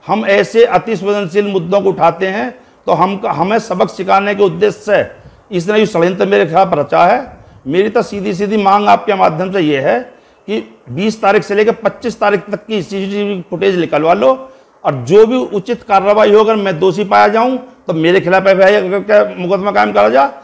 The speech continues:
अगर ये दोषी हो, तो इसके खिलाफ मुकदमा कायम करा जा।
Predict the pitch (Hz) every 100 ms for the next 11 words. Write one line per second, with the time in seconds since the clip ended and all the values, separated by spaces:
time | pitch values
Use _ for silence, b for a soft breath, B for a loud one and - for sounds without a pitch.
0 | B B 185 220 185 208 196 208 208 240
1 | 240 - 160 151 160 151 156 151 147 143
2 | 135 131